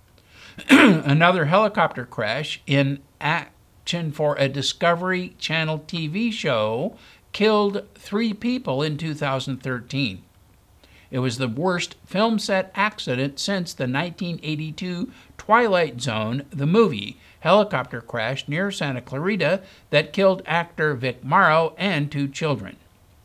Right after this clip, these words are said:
And in two thousand fourteen, twenty-seven-year-old camera assistant Sarah Jones was killed and seven others were injured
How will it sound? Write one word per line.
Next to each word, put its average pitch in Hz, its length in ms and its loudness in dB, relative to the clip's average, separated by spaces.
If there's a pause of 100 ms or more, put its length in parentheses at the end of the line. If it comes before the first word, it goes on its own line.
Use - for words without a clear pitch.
(1080)
And 185 160 4
in 190 100 2
two 254 140 0
thousand 220 400 2
fourteen, 208 560 -2
twenty-seven-year-old 180 1040 -2
camera 175 360 -2
assistant 196 600 -4
Sarah 208 280 0
Jones 190 680 -4 (280)
was 143 200 -2
killed 135 400 -2
and 143 160 -6
seven 180 340 0
others 151 400 0
were 147 160 -4
injured 120 560 -4